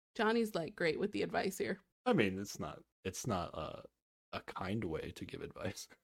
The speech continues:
Speaker 2: <laughs> But it pro-, I mean, hopefully nobody's getting their ass kicked. If you're getting your ass
Speaker 1: Well, yeah,
Speaker 2: kicked, it's
Speaker 1: that's
Speaker 2: not,
Speaker 1: fair.
Speaker 2: it's not your fault. If you're getting
Speaker 1: Okay.
Speaker 2: teased, it, like, it could be because you're <laughs> annoying.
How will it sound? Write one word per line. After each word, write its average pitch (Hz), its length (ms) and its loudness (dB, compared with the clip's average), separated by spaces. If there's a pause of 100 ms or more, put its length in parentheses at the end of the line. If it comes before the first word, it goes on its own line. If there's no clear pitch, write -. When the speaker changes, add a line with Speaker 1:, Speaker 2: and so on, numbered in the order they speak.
(260)
Speaker 2:
<laughs> 156 80 0 (560)
But 98 180 2 (160)
it - 120 -8
pro-, 101 520 -2
I 139 80 4
mean, 104 300 6 (480)
hopefully 113 280 -4
nobody's 87 340 -4
getting - 180 -6
their - 120 -8
ass 131 200 -6
kicked. - 320 -14
If 165 100 10
you're 247 80 12
getting 330 140 12
your 127 100 12
ass 95 200 4
Speaker 1:
Well, 220 140 8
yeah, 127 100 6
Speaker 2:
kicked, - 100 -2
it's - 80 -4
Speaker 1:
that's 98 140 0
Speaker 2:
not, 85 160 0
Speaker 1:
fair. 98 100 -6
Speaker 2:
it's - 160 -2
not 95 180 0
your 78 120 -4
fault. 71 300 -8 (440)
If 139 100 4
you're 170 60 6
getting 143 400 12
Speaker 1:
Okay. - 180 -6 (300)
Speaker 2:
teased, 92 760 2 (140)
it, 87 160 -10 (240)
like, 85 380 -8
it - 120 -8
could - 220 -4
be - 140 -8
because - 400 -10
you're - 100 -10
<laughs> 107 80 -8
annoying. - 300 2